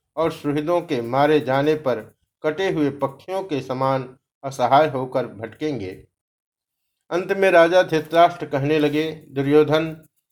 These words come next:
महात्मा कृष्ण ने जो बात कही है, वह सब प्रकार कल्याण करने वाली है। तुम उस पर ध्यान दो और उसी के अनुसार आचरण करो। देखो, पुण्यकर्मा श्री कृष्ण की सहायता से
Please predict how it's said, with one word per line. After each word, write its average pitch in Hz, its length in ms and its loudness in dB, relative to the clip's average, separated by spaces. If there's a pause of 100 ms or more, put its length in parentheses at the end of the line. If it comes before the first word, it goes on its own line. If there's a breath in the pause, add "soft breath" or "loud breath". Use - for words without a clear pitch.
(100)
महात्मा 165 520 2
कृष्ण 175 340 -6
ने 170 200 0
जो 147 200 4
बात 139 300 2
कही 143 260 -2
है, 104 320 -6 (320)
वह 170 120 2
सब 175 260 -2
प्रकार 139 360 0
कल्याण 131 460 0
करने 139 360 -4
वाली 110 300 0
है। 92 300 -8 (340)
तुम 185 140 -2
उस 185 160 -2
पर 160 140 0
ध्यान 120 380 -2
दो 107 300 -8 (280)
और 170 140 2
उसी 165 320 -2
के 190 140 -2
अनुसार 139 520 2
आचरण 107 400 -4
करो। - 420 -8 (360)
देखो, 165 400 2 (400)
पुण्यकर्मा 160 640 2
श्री 147 240 -2
कृष्ण 185 340 -6
की 160 180 -4
सहायता 139 520 2
से 101 380 -10